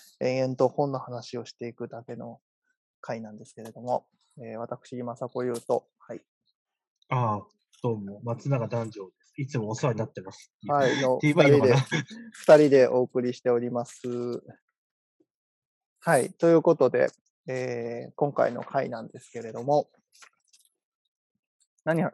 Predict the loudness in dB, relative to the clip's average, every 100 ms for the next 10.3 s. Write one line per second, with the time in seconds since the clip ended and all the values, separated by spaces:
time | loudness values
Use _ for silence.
0 | -2 -2 0 -2 -4 -4 -2 0 -2 -4
1 | -8 -8 -8 _ -8 -6 -8 -10 -8 -10
2 | -10 -12 -10 -6 -6 -8 -12 -18 -18 -20
3 | _ _ -12 -2 2 4 4 2 _ -4
4 | -4 -4 -8 -12 _ -18 -10 -10 -6 -8
5 | -6 -8 -10 -14 -20 _ _ -20 -20 _
6 | -6 -4 -4 -6 _ -10 -6 -6 -10 _
7 | -10 -2 0 0 0 -6 -6 -10 -4 -2
8 | -2 -4 _ _ -14 -10 -10 -10 -14 _
9 | -20 _ -6 -4 0 -2 0 -4 -4 -4
10 | -4 -4